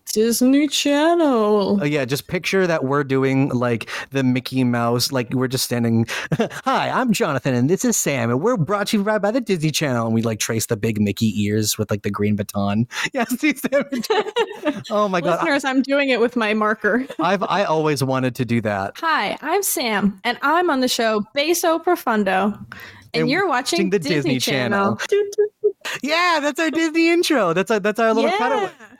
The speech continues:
Speaker 2: Oh my God.
Speaker 1: We'll do that for the Disney episode.
Speaker 2: We'll do that. Why don't we do that? Yeah, I love that. So Selena Gomez, Selena Gomez, she,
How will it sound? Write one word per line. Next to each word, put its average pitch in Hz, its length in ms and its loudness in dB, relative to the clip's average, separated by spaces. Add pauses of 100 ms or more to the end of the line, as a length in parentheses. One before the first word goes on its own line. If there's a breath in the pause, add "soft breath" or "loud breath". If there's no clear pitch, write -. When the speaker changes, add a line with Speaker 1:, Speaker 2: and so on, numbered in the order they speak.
(140)
Speaker 2:
Oh 196 140 0
my 156 160 -2
God. 135 160 -2
Speaker 1:
We'll 277 100 0
do 311 200 2
that 285 260 -2
for 240 80 0
the 226 100 4
Disney 226 260 0
episode. - 520 -2
Speaker 2:
We'll 160 80 0
do 156 160 2
that. 107 280 -2
Why 117 100 -2
don't 139 100 0
we 131 80 0
do 110 140 0
that? 90 220 -2
Yeah, 95 220 0
I 101 60 0
love 98 220 -4
that. 87 180 -2 (120)
So 156 400 0
Selena 190 580 2 (180)
Gomez, 151 600 0
Selena 175 520 0
Gomez, 101 520 -2 (280 loud breath)
she, 190 560 2